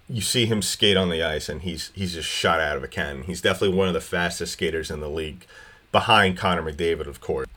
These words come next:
And I said in the last episode that Nathan MacKinnon was definitely a player to watch. McKin-, so MacKinnon gets the puck in the right circle, and then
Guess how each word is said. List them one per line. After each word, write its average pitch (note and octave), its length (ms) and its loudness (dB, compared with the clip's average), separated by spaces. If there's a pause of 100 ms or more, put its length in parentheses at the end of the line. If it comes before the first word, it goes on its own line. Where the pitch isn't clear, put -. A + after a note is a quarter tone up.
(240)
And A2+ 140 4
I G#2 80 4
said B2+ 300 6
in A2+ 80 4
the G#2 80 4
last G2 320 4
episode F2+ 480 2
that E2+ 100 0
Nathan F2+ 340 0
MacKinnon E2+ 420 -4
was D#2+ 100 -8
definitely F2+ 360 0
a D#2 80 0
player E2 320 2
to D2+ 80 -2
watch. D#2 480 -2 (160)
McKin-, F#2+ 320 -2 (640)
so - 140 4
MacKinnon A2 420 6
gets A2 180 6
the G#2+ 100 0
puck A2 340 4
in G2+ 100 2
the F#2 100 2
right F#2+ 220 4
circle, G2 580 4
and F#2+ 160 0
then F#2 360 0